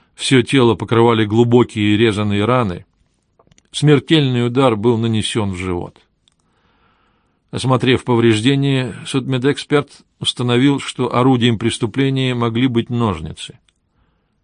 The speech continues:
Клементе обмолвился, что сей предмет уже был печально известен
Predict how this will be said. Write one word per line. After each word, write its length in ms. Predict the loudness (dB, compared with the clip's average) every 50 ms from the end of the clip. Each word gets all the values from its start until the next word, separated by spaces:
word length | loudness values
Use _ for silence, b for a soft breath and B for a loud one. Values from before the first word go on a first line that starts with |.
| _ -8
Клементе 560 | -4 -2 0 0 2 0 0 -2 -2 -2 -2
обмолвился, 640 | -2 0 0 2 2 2 2 0 -2 -2 -4 -6 -6
что 280 | -8 -8 -6 -4 -4 -4
сей 280 | -4 -2 -2 -2 -2
предмет 460 | -2 -4 -6 -6 -4 -4 -4 -4 -4 -4
уже 180 | -4 -4 -4
был 260 | -2 2 2 2 2
печально 540 | 0 -4 -8 -6 -4 -4 -4 -4 -4 -4 -4
известен 520 | -4 -4 -2 -4 -4 -4 -4 -6 -8 -8